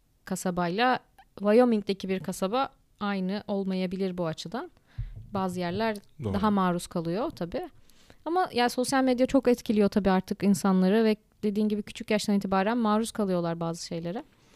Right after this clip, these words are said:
Speaker 2: Ee, bir de işte şey, hani yine seninle konuşmuştuk diye hatırlıyorum. Hatta sen ilk galiba bahsettiğinde hani içerikten hani yorumum şey olmuştu. Ee, işte yine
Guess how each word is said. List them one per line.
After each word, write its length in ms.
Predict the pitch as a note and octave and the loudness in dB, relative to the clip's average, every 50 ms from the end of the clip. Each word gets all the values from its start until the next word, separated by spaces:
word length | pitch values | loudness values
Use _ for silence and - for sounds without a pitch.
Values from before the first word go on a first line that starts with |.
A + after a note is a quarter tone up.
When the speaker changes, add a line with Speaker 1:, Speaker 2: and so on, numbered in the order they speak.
| - - - - - _ _ _ - - | -20 -20 -20 -20 -20 _ _ _ -6 -2
Speaker 2:
Ee, 340 | A2 A2+ A2+ G#2+ G2 G#2 | 0 0 0 0 -2 -4
bir 80 | G#2+ A#2 | -2 0
de 80 | D3 E3 | 0 0
işte 160 | - - D#3 | 0 -2 -4
şey, 280 | - - D3+ D3 C#3 C#3 - | 0 2 2 2 0 -2 -4
hani 200 | - G#2+ G#2 F#2+ G2 | -6 -6 -6 -4 -4
yine 160 | A2 A2+ A#2 | -4 -4 -4
seninle 340 | A2+ - - A2 G#2+ G#2 B2+ | -4 -4 -4 -2 0 0 -2
konuşmuştuk 520 | - - A#2+ G#2+ - - - - - - - | 0 -2 -2 -2 -4 -6 -10 -12 -8 -4 -2
diye 80 | F#2+ | -2
hatırlıyorum. 380 | F2+ - - G2 G2 F#2 F#2+ F#2 - | 0 0 -2 -2 -2 -2 -2 -4 -4
Hatta 260 | G2 G2 - - G2+ | -6 -4 -4 -4 -4
sen 200 | - - A2+ G#2 | -4 -2 -4 -4
ilk 240 | F#2+ G#2 G2+ - - | -4 -4 -6 -6 -4
galiba 400 | - G2+ G2+ G2 G#2 G#2 F#2+ F#2 | -2 -2 0 0 0 -2 0 0
bahsettiğinde 720 | G2 F#2 - - - - - - - G#2 G2+ G2 G2 G2 - | -2 -4 -4 -6 -10 -10 -10 -8 -6 -6 -4 -2 -2 -2 -2
hani 140 | F#2+ F2+ F2+ | -2 -4 -4
içerikten 680 | F2 - - G#2 F#2 F#2+ - - - G2+ G2 G2+ G2 - | -4 -4 -2 -2 -2 -2 -4 -6 -6 -4 -4 -4 -6 -6
hani 180 | - F#2+ F#2 F2+ | -6 -4 -2 0
yorumum 380 | G2 F#2+ G2 G#2 G2+ G#2 G#2+ A2+ | 0 0 0 0 0 -2 -2 -2
şey 160 | - C3 A#2+ | -2 -2 -2
olmuştu. 540 | A#2+ A#2 G#2 F#2+ F2+ - - - D#3+ F3 G3 - - - - - - - - - - - - - - - - _ - | 0 -2 -2 -4 -6 -8 -10 -10 -10 -10 -10 -12 -20 -20 -20 -20 -20 -20 -20 -20 -20 -20 -20 -20 -20 -20 -20 _ -6
Ee, 320 | G#2+ G#2 G2 G2 F#2+ F#2 - | -2 0 0 0 0 -2 -2
işte 180 | - - - G#2 | -4 -4 -2 0
yine 220 | G#2+ B2 B2 A#2 | 4 4 4 4